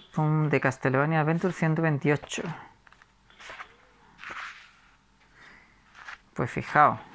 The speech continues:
eh, de Castlevania, por aquí tenemos esto.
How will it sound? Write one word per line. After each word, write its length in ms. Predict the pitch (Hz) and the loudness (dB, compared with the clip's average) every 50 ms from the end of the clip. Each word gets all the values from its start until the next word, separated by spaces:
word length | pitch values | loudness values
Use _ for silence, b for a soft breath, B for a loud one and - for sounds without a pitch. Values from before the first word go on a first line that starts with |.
| - 254 - | -16 -10 -4
eh, 420 | 127 127 120 117 117 113 110 110 B B B B B | -2 0 2 2 0 0 -2 -4 B B B B B
de 240 | 311 262 202 151 123 | -12 -8 -6 -6 -6
Castlevania, 680 | - 123 113 - - 120 123 131 147 160 151 160 175 - | -6 -6 -6 -4 -4 -2 0 0 0 2 2 0 0 0
por 140 | - - 55 | -2 -2 -2
aquí 140 | - - - | -2 -2 -2
tenemos 280 | - - 127 123 123 151 | -2 -2 -2 -2 -2 -2
esto. 480 | 190 - _ - 170 175 190 - - | -4 -4 _ -2 0 0 0 -2 -6